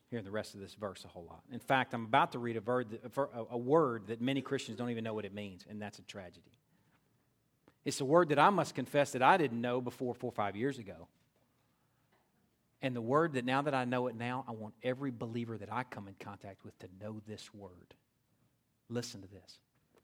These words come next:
He says, "In this is love, not that we've loved God, but that he loved us and sent his Son to be the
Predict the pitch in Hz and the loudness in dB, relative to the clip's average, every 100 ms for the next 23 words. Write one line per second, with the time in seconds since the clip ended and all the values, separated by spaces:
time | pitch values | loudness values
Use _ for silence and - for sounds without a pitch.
0 | _ _ _ 123 - 123 107 107 202 214 | _ _ _ -4 0 0 0 2 2 0
1 | 98 - 120 101 95 - _ _ _ _ | -8 -2 0 0 -4 -18 _ _ _ _
2 | _ _ _ 104 139 - 190 180 135 135 | _ _ _ -2 0 0 -2 -2 0 0
3 | 131 110 117 147 120 98 - 104 104 104 | 0 0 2 2 2 -4 -10 -8 -8 -6
4 | 107 104 98 104 143 127 - 101 - 127 | -4 -2 -4 -2 -2 -2 -8 -10 -6 -6
5 | 123 104 - 123 131 127 107 104 117 113 | -6 -8 -4 -4 -4 -6 -10 -8 -6 -4
6 | 117 113 110 | -4 -6 -6